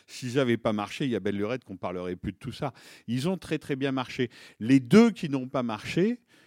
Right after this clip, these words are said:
c'est Rohmer, le premier long métrage, donc Le Signe du Lion, qui a été un échec mais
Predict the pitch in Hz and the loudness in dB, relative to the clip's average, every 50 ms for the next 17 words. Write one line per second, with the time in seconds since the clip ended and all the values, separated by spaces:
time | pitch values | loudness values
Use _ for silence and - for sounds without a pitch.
0 | _ _ _ - - - 117 107 87 113 143 147 151 165 165 165 156 135 120 113 | _ _ _ -16 -4 -2 -2 0 2 2 2 2 2 0 2 2 2 0 0 0
1 | 107 104 101 _ - 127 117 110 117 117 110 104 101 98 98 98 95 - - - | 0 -2 -2 _ -2 -2 -2 0 -2 -2 -2 -4 -4 -4 -4 -4 -6 -6 -6 -6
2 | 110 104 107 95 85 92 107 110 107 - 110 107 - - - 113 107 101 101 104 | -4 -4 -4 -6 -4 0 0 0 0 -2 -8 -8 -6 -2 -2 -2 0 0 0 2
3 | 101 110 135 180 226 247 233 - - 107 87 87 90 - - 110 95 98 98 92 | 4 4 4 4 2 0 -2 -2 -2 0 0 0 -2 -2 -2 -2 -2 -2 -2 -4
4 | 95 - - - 120 113 104 - - - 90 90 87 87 80 69 | -4 -6 -2 0 0 0 0 -2 -12 -8 -4 -2 -2 -2 -2 -4